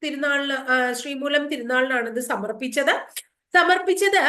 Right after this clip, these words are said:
ആയിരത്തി എണ്ണൂറ്റി തൊണ്ണൂറ്റി ഒന്ന് ജാനുവരി ഒന്നിനാണ്. ആയിരത്തി എണ്ണൂറ്റി തൊണ്ണൂറ്റി ഒന്ന് ജാനുവരി ഒന്നിന് സമർപ്പിച്ചു. പതിനായിരത്തി ഇരുപത്തിയെട്ട് പേർ ഒപ്പിട്ട നിവേദനമാണ്.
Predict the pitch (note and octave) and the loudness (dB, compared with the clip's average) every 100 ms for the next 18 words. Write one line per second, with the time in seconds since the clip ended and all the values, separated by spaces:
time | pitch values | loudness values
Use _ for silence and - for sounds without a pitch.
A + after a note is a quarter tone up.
0 | F4 D4+ D4+ D#4 D#4+ D#4+ F4+ D4+ D4+ D4+ | 2 4 4 4 0 0 0 0 -2 -2
1 | E4+ E4+ C#4 C4+ F4 F4 F#4 C#4+ C#4+ C#4 | -2 -2 -2 0 -2 0 0 0 0 0
2 | C4+ G#3+ G#3+ A3+ B3 C4 G#3 G#3 F#3+ F#3+ | 0 -2 0 0 0 0 0 -4 -4 -6
3 | A#3 A#3+ B3+ C4+ C4+ D#4 C#4 D4 D4+ D#4 | 0 2 2 0 -4 -4 -4 -4 -4 0
4 | C4 B3+ C#4 D4+ D4+ A#3 C#4+ G4 A#3 G#3+ | 2 2 -4 -2 -2 0 0 0 0 0
5 | G#3+ A3+ A#3+ A3+ G#3 A3 A#3 A3 A3+ A#3 | 0 0 0 0 0 -4 -2 -2 -4 -6
6 | C4+ A4+ D5 - - _ _ C#4+ C#4 D4 | -4 -2 -4 -6 -20 _ _ 0 2 4
7 | D#4+ E4 F4 F4+ G4 F#4 D#4+ E4 F4+ E4 | 6 6 4 4 4 4 2 0 0 -2
8 | - F4 F4 D4 C4 D4+ G4 B3 A#3+ C4+ | -2 -6 -2 -2 0 0 0 -4 -6 -8
9 | C#4 B3+ A3 A3 A3 A#3+ B3+ G3+ C4+ | -6 -6 -4 -4 -2 -2 -4 -4 -6